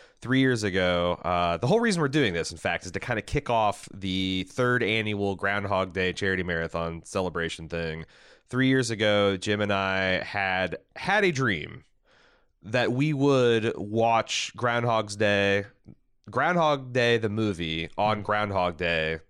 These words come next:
Speaker 1: the actual physical s-, temporal space and time, uh, for the entire period of the, the entire twenty-four hours, midnight to midnight.
Speaker 2: Yeah.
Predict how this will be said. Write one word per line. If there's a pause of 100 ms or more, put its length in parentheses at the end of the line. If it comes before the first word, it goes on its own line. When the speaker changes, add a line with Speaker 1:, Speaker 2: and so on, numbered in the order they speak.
(120)
Speaker 1:
the
actual
physical (460)
s-, (140)
temporal
space
and
time, (580)
uh, (120)
for
the
entire
period
of (240)
the,
the
entire
twenty-four
hours,
midnight
to
midnight. (120)
Speaker 2:
Yeah.